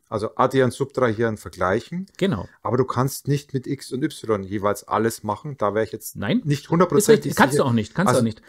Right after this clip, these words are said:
Speaker 1: ich glaube, es gibt kein C P X, es gibt bloß ein C M P, also
Speaker 2: Ich, ich mu-, ich muss die Sachen erst in den Akku laden
Speaker 1: Ja.
Speaker 2: und kann sie dann bearbeiten.
Speaker 1: Ja.
Speaker 2: Beim fünfundsechzig null zwei.
Speaker 1: Und das, das, deswegen war ich nur kurz überlegen, ob die
Speaker 2: Ja, ist
Speaker 1: Darstellung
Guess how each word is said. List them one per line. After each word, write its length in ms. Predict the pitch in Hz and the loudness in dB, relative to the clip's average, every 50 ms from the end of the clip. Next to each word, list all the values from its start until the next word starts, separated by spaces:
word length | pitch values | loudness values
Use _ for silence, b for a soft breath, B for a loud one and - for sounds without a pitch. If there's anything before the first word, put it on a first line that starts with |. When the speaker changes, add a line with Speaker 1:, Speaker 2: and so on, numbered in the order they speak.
| b b | b b
Speaker 1:
ich 160 | - - _ | -18 -6 _
glaube, 220 | - 117 147 180 | 2 4 4 4
es 100 | 180 - | 2 0
gibt 180 | - 165 - _ | -2 -6 -10 _
kein 180 | - 147 135 | -2 -2 0
C 220 | - - - 139 131 | 0 -2 -2 -2 -2
P 180 | - - 117 123 117 139 | 0 0 -2 0 0 -2
X, 200 | 151 - - - | -4 -4 -6 -12
es 100 | 127 - | -12 -8
gibt 180 | - 139 - _ | -8 -10 -6 _
bloß 140 | 131 120 113 | -4 -2 -2
ein 220 | 110 113 110 104 - _ _ _ | -2 -2 -2 -4 -10 _ _ _
C 420 | - - - - 123 120 - _ _ _ _ | -10 -8 -4 -2 -4 -4 -4 _ _ _ _
M 280 | - 110 104 101 92 - _ _ | -2 -2 -2 -2 -6 -10 _ _
P, 320 | - 120 120 127 143 151 | 0 2 2 2 2 2
also 280 | - - - 131 123 110 | 0 -2 0 2 0 0
Speaker 2:
Ich, 120 | - - 214 | 0 -4 2
ich 80 | 139 | 4
mu-, 80 | 165 208 | 4 4
ich 100 | 208 - | 4 6
muss 140 | 185 214 214 | 4 4 6
die 80 | - 190 | 4 2
Sachen 240 | 175 190 185 196 | 4 4 2 2
erst 260 | - 180 185 180 - 202 | 2 2 0 2 2 0
in 80 | 190 | 0
den 140 | 165 170 160 | 0 -2 -2
Akku 280 | - 175 - - 208 208 | -4 -4 0 2 4 4
laden 280 | 190 165 143 139 - | 6 6 6 6 6
Speaker 1:
Ja. 80 | 117 123 | 6 4
Speaker 2:
und 100 | 151 143 | 4 4
kann 160 | - 160 156 | 4 4 4
sie 120 | 143 156 | 4 4
dann 180 | 135 135 131 139 | 4 4 4 4
bearbeiten. 500 | 147 151 90 87 87 98 95 - - - | 2 2 0 -4 -10 -10 -10 -12 -4 0
Speaker 1:
Ja. 200 | 113 107 - - _ _ | 0 0 0 -2 _ _
Speaker 2:
Beim 160 | - 127 117 - | 0 0 4 4
fünfundsechzig 560 | 143 135 120 127 110 113 101 - - 110 - | 4 4 4 4 4 2 2 0 -2 -2 -2
null 100 | 131 104 | 2 2
zwei. 200 | 135 143 - 120 | 4 2 4 2
Speaker 1:
Und 80 | 117 | 2
das, 120 | 160 160 - | 2 2 0
das, 120 | - - - _ _ | -4 -14 -18 _ _
deswegen 260 | - 127 - 170 147 147 | -2 2 2 4 4 4
war 80 | 143 | 4
ich 60 | 127 | 4
nur 100 | 147 147 | 2 0
kurz 200 | - - 160 - | 2 0 2 2
überlegen, 400 | 160 143 135 127 127 135 143 151 | 4 4 6 6 6 4 4 0
ob 120 | - - - | -2 -4 -2
die 60 | - | -2
Speaker 2:
Ja, 80 | 123 - | 2 4
ist 140 | 120 117 | 4 4
Speaker 1:
Darstellung 460 | 143 143 - - 160 135 139 139 131 | 4 2 0 0 2 2 2 2 0